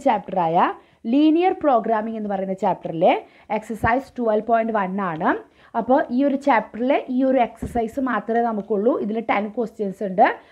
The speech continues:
അതിൽ ആദ്യത്തെ രണ്ട് ക്വസ്റ്റ്യൻസാണ് നമ്മൾ ഡിസ്കസ് ചെയ്യണത്. അപ്പോൾ നമുക്ക് തന്നിട്ടുള്ള ഈ ലീനിയർ പ്രോഗ്രാമിംഗ് പ്രോബ്ലംസ് എല്ലാം ഗ്രാഫിക്കൽ മെത്തേഡ് വെച്ചിട്ട് നമുക്ക് സോൾവ് ചെയ്യണം. അപ്പോൾ നമ്മുടെ ഫസ്റ്റ് ക്വസ്റ്റ്യൻ, maximize z is equal to three x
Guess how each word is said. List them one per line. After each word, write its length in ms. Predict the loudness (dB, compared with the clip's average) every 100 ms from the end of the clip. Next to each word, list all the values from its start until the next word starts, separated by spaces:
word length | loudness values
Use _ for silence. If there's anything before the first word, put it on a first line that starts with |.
| -6 -2
അതിൽ 140 | 2 4
ആദ്യത്തെ 320 | 2 0 -2 0
രണ്ട് 220 | 0 0 -2 -2
ക്വസ്റ്റ്യൻസാണ് 440 | -4 -8 -6 -6
നമ്മൾ 180 | -4 -4 -6
ഡിസ്കസ് 360 | -6 -10 -6 0
ചെയ്യണത്. 360 | 0 4 4 4 2 -18 -12
അപ്പോൾ 160 | -4 -2
നമുക്ക് 240 | 0 0 2
തന്നിട്ടുള്ള 420 | 2 0 0 2 4
ഈ 40 | 2 0
ലീനിയർ 320 | -2 0 0 2
പ്രോഗ്രാമിംഗ് 600 | 2 4 2 0 0 0 2
പ്രോബ്ലംസ് 460 | 2 0 -4 -4 -2
എല്ലാം 220 | 0 -2 -4 _ _ 2
ഗ്രാഫിക്കൽ 520 | 4 4 2 -2 0 -2
മെത്തേഡ് 320 | -2 -2 0 -2
വെച്ചിട്ട് 240 | -4 -6 -4
നമുക്ക് 220 | -2 0 4
സോൾവ് 260 | 4 2
ചെയ്യണം. 240 | -4 -6 -8 _ _ _ _ _ 2
അപ്പോൾ 120 | 4
നമ്മുടെ 200 | 4 2 0
ഫസ്റ്റ് 260 | -4 -2 0
ക്വസ്റ്റ്യൻ, 400 | -2 -4 -4 -4 -4 _ _ -2 0
maximize 580 | 0 0 -2 0 0 2
z 180 | 2 2
is 100 | -2 -4
equal 240 | -2 0
to 80 | 0 -2
three 160 | -2
x 60 | -2